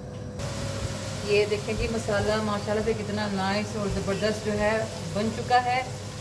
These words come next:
अब मैंने कबाब लिए हैं, कबाब के छोटे छोटे piece काट लिए हैं।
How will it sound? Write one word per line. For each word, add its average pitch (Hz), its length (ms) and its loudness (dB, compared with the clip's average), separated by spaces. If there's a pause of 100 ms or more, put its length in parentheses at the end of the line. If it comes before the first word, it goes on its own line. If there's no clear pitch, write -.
(140)
अब 208 140 2
मैंने 233 220 0
कबाब 220 480 4
लिए 254 260 -2
हैं, 247 280 -2
कबाब 208 400 2
के 233 100 -2
छोटे 277 300 0
छोटे 254 260 -2
piece 220 300 -2
काट 190 280 4
लिए 185 220 0
हैं। 170 280 0